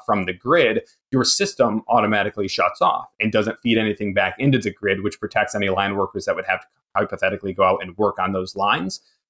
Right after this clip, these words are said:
Um, a lot of people think it's, it's one of the biggest issues that people say, "Oh, I wanna go solar because I wanna be able to have, you know, electricity when the power goes out."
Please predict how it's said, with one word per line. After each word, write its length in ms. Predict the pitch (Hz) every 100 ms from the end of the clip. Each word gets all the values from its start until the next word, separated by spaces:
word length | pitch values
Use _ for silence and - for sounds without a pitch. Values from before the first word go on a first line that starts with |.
| -
Um, 480 | 220 98 98 98 - - _ -
a 60 |
lot 200 | 127 127
of 60 | -
people 280 | 135 127 117
think 280 | - 120
it's, 120 | 117 -
it's 120 | 110
one 120 | 131
of 80 | 123
the 120 | 107 -
biggest 300 | 127 120 -
issues 460 | 113 117 110 101
that 320 | - 107 98 - _ _
people 180 | 123 110
say, 200 | 104 113 -
"Oh, 120 | 139
I 80 | 123
wanna 240 | 120 110
go 160 | 107 104
solar 560 | - 160 143 120 107 - _ _
because 200 | 131 123
I 80 | 123
wanna 180 | 120 113
be 100 | 120
able 140 | 117
to 80 | 110
have, 240 | 113 107 98 _ -
you 80 | 117
know, 160 | 104
electricity 540 | 101 101 - 117 - 113
when 280 | 110 101
the 120 | 98 104
power 300 | 165 143 98
goes 220 | 95 98
out." 240 | 90 95